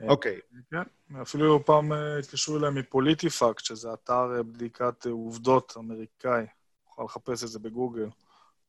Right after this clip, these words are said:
Speaker 1: אז, אה, גם שם, אה, זה חבר, אה, סנאט או קונגרס שטען שהגדר היא מה שעצרה, אז, אה,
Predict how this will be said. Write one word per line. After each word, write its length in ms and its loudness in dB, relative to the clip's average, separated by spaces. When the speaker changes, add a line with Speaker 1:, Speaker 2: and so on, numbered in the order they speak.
Speaker 1:
אז, 180 -20
אה, 760 -14
גם 200 -4
שם, 380 6
אה, 520 -6
זה 80 -20
חבר, 460 -10
אה, 420 -6
סנאט 580 -6
או 40 -12
קונגרס 540 2
שטען 440 -2
שהגדר 460 -4
היא 100 -2
מה 120 0
שעצרה, 680 -2
אז, 200 -10
אה, 60 -14